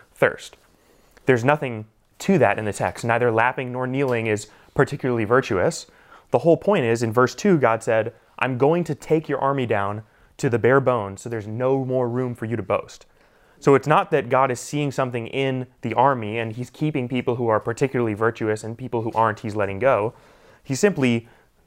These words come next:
getting down the army essentially by any means necessary. And so the first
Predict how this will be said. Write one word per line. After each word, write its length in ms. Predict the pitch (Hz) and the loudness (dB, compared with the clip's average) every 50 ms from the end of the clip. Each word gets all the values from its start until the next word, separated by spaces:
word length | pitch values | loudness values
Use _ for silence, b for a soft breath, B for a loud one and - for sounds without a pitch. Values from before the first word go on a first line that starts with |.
| _ - | _ 2
getting 220 | 123 135 135 135 123 | 2 4 4 4 2
down 160 | 127 120 117 | 2 0 0
the 80 | 113 | -2
army 440 | 101 117 127 123 117 110 104 101 113 - - | -2 -2 -2 -2 -2 -4 -6 -6 -8 -10 -10
essentially 380 | - 127 - 156 156 151 - 131 | -10 -6 -4 -2 -2 -2 -2 0
by 160 | 110 113 110 | 0 0 0
any 160 | 110 113 113 | 0 -2 -2
means 300 | 107 107 104 98 98 95 | -4 -4 -4 -6 -6 -2
necessary. 520 | 110 110 110 - 107 - - - - 104 - _ _ _ _ _ _ _ _ _ _ _ _ _ _ _ - - | -2 -2 -2 -2 -6 -8 -6 -6 -6 -6 -8 _ _ _ _ _ _ _ _ _ _ _ _ _ _ _ -2 2
And 140 | 143 143 - | 2 4 6
so 160 | - 139 131 | 6 4 4
the 100 | 120 117 | 4 0
first 400 | - - 180 190 202 190 - | 0 2 2 2 2 0 -4